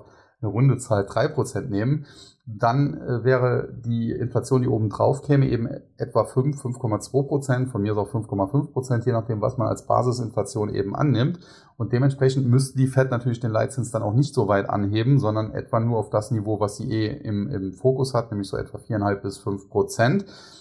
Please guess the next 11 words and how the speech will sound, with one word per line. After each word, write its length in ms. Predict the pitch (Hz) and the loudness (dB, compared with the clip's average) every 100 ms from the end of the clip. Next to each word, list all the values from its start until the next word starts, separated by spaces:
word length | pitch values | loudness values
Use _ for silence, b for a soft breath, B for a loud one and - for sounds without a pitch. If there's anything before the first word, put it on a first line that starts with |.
| B | B
Und, 480 | - 135 131 135 131 | 2 4 6 4 4
äh, 140 | 123 | 2
ich 180 | 123 117 | 2 0
glaube 280 | - 139 147 | 2 4 4
auch, 220 | 127 135 | 4 4
dass 220 | 127 120 | 0 0
wir 80 | 127 | 2
da 100 | 117 | 4
relativ 400 | 117 127 123 120 | 4 4 2 0
schnell 220 | - 110 107 | -2 0 4
hinkommen. 640 | 147 202 165 156 151 | 2 2 2 2 2